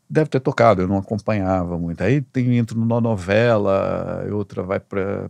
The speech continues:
pra aquele lado, o disco vende, aí você começa a ganhar mais dinheiro. Aí eu, eu saquei essa coisa da parceria, assim, que eu não precisava fazer lan-, ser lançar dois, três, ou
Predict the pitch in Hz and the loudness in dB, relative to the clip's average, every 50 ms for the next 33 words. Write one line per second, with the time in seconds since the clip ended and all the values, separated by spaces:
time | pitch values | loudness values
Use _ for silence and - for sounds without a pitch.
0 | - - - 90 - - 98 98 92 90 98 104 104 101 92 98 90 95 101 - | -12 -12 -14 -12 -12 -10 -8 -8 -6 -4 0 0 0 0 0 -2 -4 -4 -6 -4
1 | - 120 107 90 104 104 107 107 104 92 95 92 85 - - - - 95 95 92 | -4 -4 -4 0 0 2 2 2 2 0 0 -2 -4 -6 -6 -6 -4 -2 -2 -2
2 | - 98 92 98 95 95 98 98 95 95 90 92 92 92 95 98 101 98 95 95 | -2 -4 -4 -4 -2 -2 -2 -4 -4 -4 -6 -6 -6 -6 -4 -4 -4 -4 -2 -2
3 | 95 95 104 117 139 160 165 147 147 135 - 151 139 - 160 143 - - - 160 | 0 2 2 4 2 2 2 0 -2 -2 -2 -4 -4 -2 -4 -4 -4 -4 -2 -2
4 | 147 139 147 139 - 147 131 - - - 156 139 135 131 123 110 - 101 - - | 0 2 0 0 0 0 -2 -2 -2 -2 -2 0 2 2 2 0 -2 -4 -4 -4
5 | 120 117 117 113 - - 143 156 170 - - 113 107 107 104 101 - - - 113 | -2 -2 -4 -4 -4 -2 0 0 0 0 -2 -2 -2 0 -2 -2 -2 -2 -2 -2
6 | 104 104 98 - - 95 95 98 101 104 101 95 - - - 107 110 104 101 95 | -2 -2 -2 -2 -2 -2 0 0 2 2 0 0 -2 -4 -2 0 2 2 2 0
7 | 95 98 98 101 101 95 90 | 0 0 2 2 2 0 -2